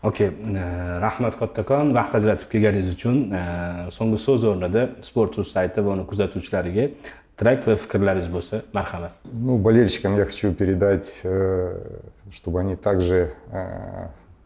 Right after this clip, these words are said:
Speaker 2: посещали, э, матчи чемпионата Узбекистана, э, также поддерживали, э, горячо свои команды. Вот. И я думаю, что в этом году чемпионат Узбекистана будет более интересный, вот, и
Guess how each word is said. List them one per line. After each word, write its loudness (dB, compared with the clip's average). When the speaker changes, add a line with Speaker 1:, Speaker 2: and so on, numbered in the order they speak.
Speaker 2:
посещали, 0
э, -12
матчи -4
чемпионата -4
Узбекистана, -4
э, -8
также -2
поддерживали, -2
э, -4
горячо 2
свои 0
команды. 0
Вот. -4
И -8
я 2
думаю, -4
что -4
в 2
этом 4
году 6
чемпионат -2
Узбекистана -2
будет 2
более 2
интересный, -2
вот, -8
и -6